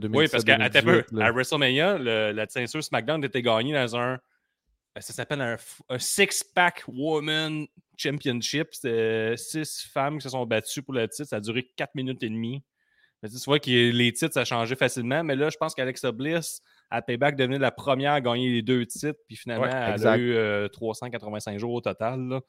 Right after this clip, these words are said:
Speaker 1: Pas de
Speaker 3: Ouais.
Speaker 1: suite, là, mais elle est la deuxième plus longue championne après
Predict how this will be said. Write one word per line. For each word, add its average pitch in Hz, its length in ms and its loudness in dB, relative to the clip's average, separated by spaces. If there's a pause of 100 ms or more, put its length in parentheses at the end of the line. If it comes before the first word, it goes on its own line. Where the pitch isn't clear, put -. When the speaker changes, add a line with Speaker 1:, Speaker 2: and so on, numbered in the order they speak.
(280)
Speaker 1:
Pas 135 80 2
de 123 100 6
Speaker 3:
Ouais. 113 40 4
Speaker 1:
suite, 135 400 -2
là, 156 80 0
mais 135 80 2
elle 101 540 0
est 104 80 -2
la 101 60 -4
deuxième 117 460 -4
plus 123 960 -4
longue 120 580 -4
championne 113 600 -4
après 113 520 -4